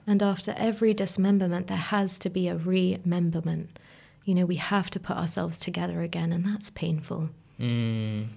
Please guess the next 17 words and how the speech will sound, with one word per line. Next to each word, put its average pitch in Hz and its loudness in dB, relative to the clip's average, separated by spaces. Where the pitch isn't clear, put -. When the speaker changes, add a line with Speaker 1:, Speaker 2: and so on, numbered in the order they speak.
Speaker 1:
And 185 2
so 190 2
in 214 8
that 185 4
process, 180 -2
I 190 0
think 180 0
what 180 0
can 180 0
resource 180 2
us 165 -2
is 180 0
a 180 0
lot 185 2
of 160 -2
love 165 -2
um, 165 4